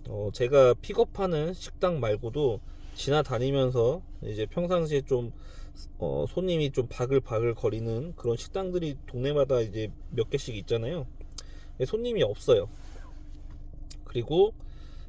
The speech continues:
어, 뭐 날씨가 추워진 탓도 있겠지만 길거리에 이렇게 돌아다니는 사람도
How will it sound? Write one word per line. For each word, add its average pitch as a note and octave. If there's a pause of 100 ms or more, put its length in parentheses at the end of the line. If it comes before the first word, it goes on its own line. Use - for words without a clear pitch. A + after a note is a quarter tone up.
(120)
어, F#2+
뭐 A2+
날씨가 C3+
추워진 G3
탓도 F3
있겠지만 C#3 (720)
길거리에 D#3 (200)
이렇게 A#2+
돌아다니는 D#3+
사람도 C3+